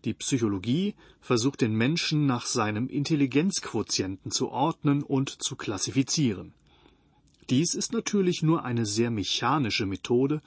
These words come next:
und sie klassifiziert den Menschen mechanisch nach seinen Erfolgen und Begabungen.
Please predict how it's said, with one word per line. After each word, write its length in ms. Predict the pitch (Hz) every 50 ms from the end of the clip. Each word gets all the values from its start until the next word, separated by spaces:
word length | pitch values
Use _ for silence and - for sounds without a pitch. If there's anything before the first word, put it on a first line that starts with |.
| - - - - - - - - _
und 220 | - 160 175 175 -
sie 120 | - 156
klassifiziert 720 | - - 139 139 - 170 - - - - - 156 175 -
den 140 | 147 127 117
Menschen 420 | 110 107 110 120 - - 151 147 143
mechanisch 840 | 143 143 - - - 180 180 165 110 82 78 - - - - - _ - - - - - - _
nach 120 | 120 107
seinen 340 | - - 120 113 120 110 110
Erfolgen 760 | - - 98 - - - 139 147 156 156 143 156 156 160 156 - - - _ _ _ -
und 280 | 143 127 123 131 -
Begabungen. 640 | - 151 135 151 151 139 101 98 90 80 82 82